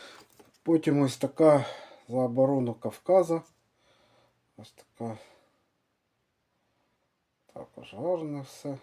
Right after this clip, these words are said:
добре. Трошки ззаді носилася, ну,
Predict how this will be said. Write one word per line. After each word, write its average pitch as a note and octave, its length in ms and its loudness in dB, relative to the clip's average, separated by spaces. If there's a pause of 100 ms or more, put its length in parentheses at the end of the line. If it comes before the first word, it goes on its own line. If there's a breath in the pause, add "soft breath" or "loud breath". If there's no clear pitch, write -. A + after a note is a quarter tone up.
(120)
добре. C3 500 -10 (1900)
Трошки - 460 -18
ззаді F2+ 420 -12 (920 loud breath)
носилася, F#3+ 840 -6
ну, F3+ 240 -10